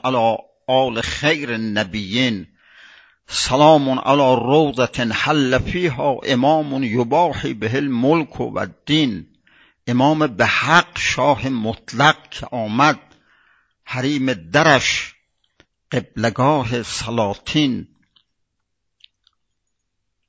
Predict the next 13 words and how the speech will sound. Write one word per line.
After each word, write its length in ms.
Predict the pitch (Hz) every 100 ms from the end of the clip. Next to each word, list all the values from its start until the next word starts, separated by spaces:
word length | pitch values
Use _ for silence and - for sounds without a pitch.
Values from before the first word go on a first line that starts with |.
| _ _ _ _ _ _ _ -
علی 300 | 135 123 160
ابن 200 | 123 123
موسی 380 | 117 120 -
رضا 480 | 113 110 110 117 139
که 160 | 131 123
از 120 | 110
خدایش 1040 | - - 113 135 165 160 139 135 - -
رضا 560 | 110 101 123 110 165 139
شد 260 | - - - -
دو 100 | 107
قبل، 280 | 87 95 90 _ _ _ _ -
چون 380 | - 110 110
رضا، 520 | 95 113 104 113 113